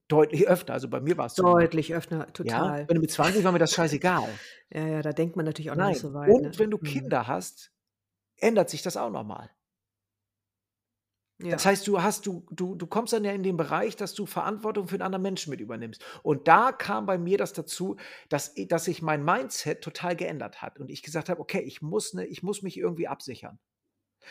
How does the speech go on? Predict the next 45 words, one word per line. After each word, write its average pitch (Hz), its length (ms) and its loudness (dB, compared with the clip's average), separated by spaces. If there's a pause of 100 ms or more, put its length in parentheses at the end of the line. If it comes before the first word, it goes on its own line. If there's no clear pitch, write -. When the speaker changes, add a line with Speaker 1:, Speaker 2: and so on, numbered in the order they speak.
(140)
Speaker 1:
Das 160 200 0
lief 214 280 -2
gut. 208 400 -4 (320)
Dann 139 200 0
kam 190 280 -4
Corona 202 520 -4
und 139 220 -8
wir 156 100 4
merken, 170 540 0
ey, 165 120 0
irgendwie 196 360 -2
läuft 170 300 -4
das 196 140 -10
nicht 180 160 -10
so 175 140 -6
wie 180 80 -8
vorher, 143 460 -4
da 139 100 -10
kommt - 320 -10
nicht 185 200 -8
so 185 120 -10
viel - 160 -10
Umdrehung 175 440 -4
rein. 139 380 -4 (500)
Und 170 240 6
dann 165 260 4
bin 220 160 0
ich 220 140 -6
ja 220 320 0 (440)
durch 170 260 2
eine 147 80 -2
Schülerin 180 640 0 (320)
auf 147 220 -6
die 175 160 -10
Idee 135 260 -2
gebracht 156 440 -6
worden, 190 300 -4
„Ey, 160 360 0 (380)
das, 180 220 0
was 196 160 -4
ihr 202 120 -4
mit 175 120 -6
euren 165 180 -4
Ausbildungen 139 580 -6
macht, - 420 -12